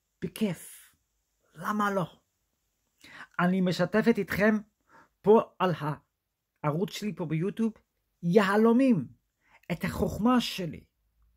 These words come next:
מהחיים המדהימים שלי למדתי הרבה חוכמה, והרבה ניסיונות חיים יש לי. בבקשה,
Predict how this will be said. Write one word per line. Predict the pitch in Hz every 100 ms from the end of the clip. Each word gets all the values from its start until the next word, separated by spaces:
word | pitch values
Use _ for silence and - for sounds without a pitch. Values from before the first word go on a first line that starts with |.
| _ _ - - -
מהחיים | 151 165 156 170 240 208 143
המדהימים | 147 160 139 147 202
שלי | 214 - 214
למדתי | 175 165 196 175
הרבה | 147 196
חוכמה, | - 190 - 180 185 - _ _ _ _ _ _ _ -
והרבה | 156 156 139 226
ניסיונות | 233 165 196 214 -
חיים | 180 170 180
יש | 139 -
לי. | - _ _ _ _ _ _
בבקשה, | 143 127 190 208 170 226 202